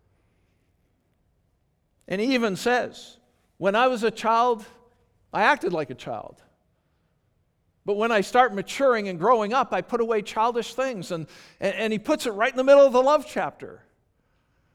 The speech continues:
And I don't care how much you know and how much theology you think you have and how many verses you've memorized and how many degrees you have behind your name,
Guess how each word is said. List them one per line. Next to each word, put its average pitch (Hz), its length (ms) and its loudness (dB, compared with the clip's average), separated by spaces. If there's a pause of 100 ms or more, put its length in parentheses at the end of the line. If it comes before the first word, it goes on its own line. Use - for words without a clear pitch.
(1040)
And 143 120 -6
I 214 80 2
don't 226 160 -2
care 196 160 2
how 196 120 0
much 214 260 -2
you 208 80 -6
know 214 260 2
and 175 80 0
how 196 80 0
much 196 240 -4
theology 202 480 2
you 214 120 -8
think 208 220 -10
you 196 80 -6
have 208 320 0
and 175 80 -6
how 196 80 -2
many 202 160 -8
verses 202 400 -4
you've 208 80 -8
memorized 214 640 -4
and 165 100 -10
how 196 80 -6
many 202 220 -4
degrees 185 360 -4
you 226 100 -2
have 208 120 -2
behind 202 220 -2
your 180 80 -6
name, 180 360 -6